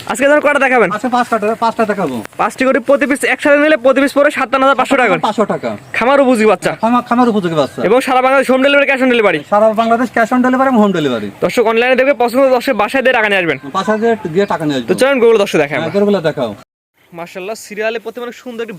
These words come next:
Speaker 1: ভারী বডি বাচ্চা দেখতে পাচ্ছি, ছোট বাচ্চা কিন্তু কোয়ালিটি আছে। এটা কি জাতের গরু?
Speaker 2: এটা একটা হলস্টাইন ফ্রিজিয়ান, বকনা বাচ্চা।
Speaker 1: হলস্টাইন?
Speaker 2: দেখো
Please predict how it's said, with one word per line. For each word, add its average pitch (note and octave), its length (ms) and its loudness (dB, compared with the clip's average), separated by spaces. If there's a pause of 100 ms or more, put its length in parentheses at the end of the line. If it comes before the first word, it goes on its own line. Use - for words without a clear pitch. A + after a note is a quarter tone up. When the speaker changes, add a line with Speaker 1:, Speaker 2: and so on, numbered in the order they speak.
Speaker 1:
ভারী G3 260 -8
বডি A3+ 240 -4
বাচ্চা F#3+ 200 -6
দেখতে D#3+ 140 -16
পাচ্ছি, F#3 200 -10
ছোট A3 180 -8
বাচ্চা G#3 200 -6
কিন্তু A3 200 -10
কোয়ালিটি A3 360 -4
আছে। D3+ 120 -12
এটা G3+ 120 -8
কি G#3 80 -10
জাতের G3 200 -8
গরু? F#3 140 -10 (140)
Speaker 2:
এটা G3 140 -12
একটা A#3 160 -12
হলস্টাইন A3 380 -14
ফ্রিজিয়ান, F3 340 -16 (120)
বকনা F#3 320 -16
বাচ্চা। - 240 -20 (240)
Speaker 1:
হলস্টাইন? G3+ 320 -8
Speaker 2:
দেখো A#3 100 -8